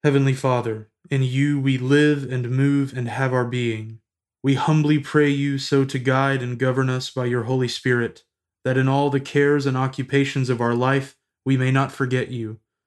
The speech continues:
but may remember that we are ever walking in your sight. Through Jesus Christ our Lord.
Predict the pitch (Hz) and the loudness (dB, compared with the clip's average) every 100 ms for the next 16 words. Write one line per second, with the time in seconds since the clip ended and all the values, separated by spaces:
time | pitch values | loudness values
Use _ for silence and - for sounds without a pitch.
0 | _ - 135 127 127 127 135 143 143 135 | _ -4 0 2 2 4 2 4 2 2
1 | 120 127 131 127 - 139 143 135 131 123 | 0 0 0 0 0 0 2 2 0 -2
2 | 127 120 123 117 - 113 107 - _ _ | -4 -4 -4 -6 -6 -6 -6 -12 _ _
3 | _ _ _ _ _ - 139 143 131 135 | _ _ _ _ _ 2 2 2 0 -2
4 | 127 123 - 131 123 - 123 123 120 117 | -2 -4 -2 0 0 -4 -4 -2 0 -2
5 | 107 113 | -4 -8